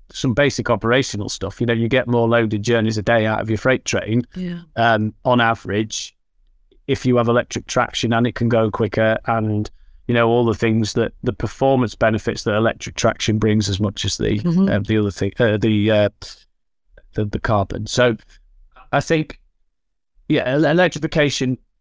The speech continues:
Speaker 1: is crucial. I think as a rail sector, we need to get better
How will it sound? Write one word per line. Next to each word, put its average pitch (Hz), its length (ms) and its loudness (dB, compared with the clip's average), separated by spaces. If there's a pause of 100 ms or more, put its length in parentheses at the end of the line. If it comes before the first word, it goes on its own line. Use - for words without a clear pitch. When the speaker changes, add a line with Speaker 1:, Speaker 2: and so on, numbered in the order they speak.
(140)
Speaker 1:
is 147 300 0
crucial. 117 720 -2
I 120 80 0
think 131 240 0
as 117 80 -2
a 120 60 0
rail 127 200 4
sector, 113 500 -4
we 113 520 0 (640)
need 127 400 2
to 117 100 -2
get 117 300 0 (240)
better 107 540 -2